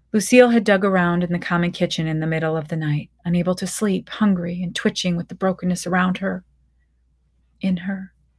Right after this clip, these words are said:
"Make sure you're eating," her brother had texted her. "There's nothing but leftovers. Funeral food,"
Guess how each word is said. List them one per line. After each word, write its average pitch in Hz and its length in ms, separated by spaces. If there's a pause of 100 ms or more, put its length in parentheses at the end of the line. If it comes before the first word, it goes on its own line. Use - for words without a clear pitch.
(800)
"Make 180 120
sure 208 160
you're 196 140
eating," 185 480 (540)
her 190 120
brother 156 280
had 151 120
texted 147 360
her. 156 260 (840)
"There's 156 120
nothing 170 320
but 165 140
leftovers. 165 800 (680)
Funeral 156 440
food," 151 460